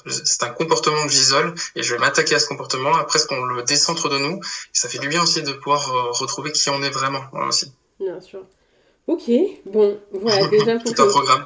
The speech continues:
Speaker 2: Ouais, voilà,
Speaker 1: <laughs>
Speaker 2: c'est ça. Mais c'est bien, c'est bien de, de rappeler que la porte, elle est ouverte et que, voilà, si c'est, si on a envie de le faire, il y a des possibilités et on
Speaker 1: Ouais.
Speaker 2: peut tout à fait être
Speaker 1: Ouais, ouais.
Speaker 2: accompagné correctement, euh, pour, euh, passer au-, au-dessus de ces choses, euh, voilà, qui, qui nous questionnent ou qui
Speaker 1: Tout à
Speaker 2: nous
Speaker 1: fait.
Speaker 2: dérangent dans nos comportements éventuels.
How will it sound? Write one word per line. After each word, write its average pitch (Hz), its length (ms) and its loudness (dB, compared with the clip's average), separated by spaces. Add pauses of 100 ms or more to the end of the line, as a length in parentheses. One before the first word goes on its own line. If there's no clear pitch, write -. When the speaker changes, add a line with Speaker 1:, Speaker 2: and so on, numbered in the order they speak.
Speaker 2:
Ouais, 247 300 8
voilà, 208 340 6
Speaker 1:
<laughs> - 60 -10
Speaker 2:
c'est 208 60 -4
ça. 185 260 -4
Mais 202 180 8
c'est 247 120 0
bien, 311 340 4
c'est 240 100 0
bien 285 220 0
de, 202 420 6
de 190 140 0
rappeler 202 360 -2
que 208 120 -4
la 180 300 2
porte, 240 220 -4
elle 208 120 2
est 190 60 6
ouverte 214 340 -2
et 180 80 -4
que, 175 340 -2
voilà, 196 200 -2
si - 180 -18
c'est, 165 460 -4
si - 160 -4
on 196 160 4
a 190 40 2
envie 190 280 0
de 247 80 -4
le 196 100 4
faire, 262 220 -6
il 247 60 -2
y 196 40 4
a 165 60 0
des 170 120 -2
possibilités 214 580 -6
et 233 60 2
on 180 80 0
Speaker 1:
Ouais. 185 140 -4
Speaker 2:
peut 185 80 -6
tout - 140 -6
à 233 80 -2
fait 240 140 -2
être 226 120 -4
Speaker 1:
Ouais, 190 100 0
ouais. 196 100 0
Speaker 2:
accompagné 202 280 -2
correctement, 190 640 -4
euh, 165 100 -6 (520)
pour, 196 240 -4
euh, 170 140 0
passer 190 320 -4
au-, 214 100 0
au-dessus 185 440 -2
de 208 40 -18
ces 196 140 0
choses, 233 220 -2
euh, 196 80 0
voilà, 175 220 -4
qui, 180 240 -12
qui - 140 -6
nous 190 140 4
questionnent 208 400 -2
ou 202 80 0
qui - 120 -6
Speaker 1:
Tout 185 60 2
à 190 40 4
Speaker 2:
nous 180 60 2
Speaker 1:
fait. 175 60 -2
Speaker 2:
dérangent 196 500 0
dans 175 120 -2
nos 170 120 0
comportements 190 600 -4
éventuels. 180 440 -8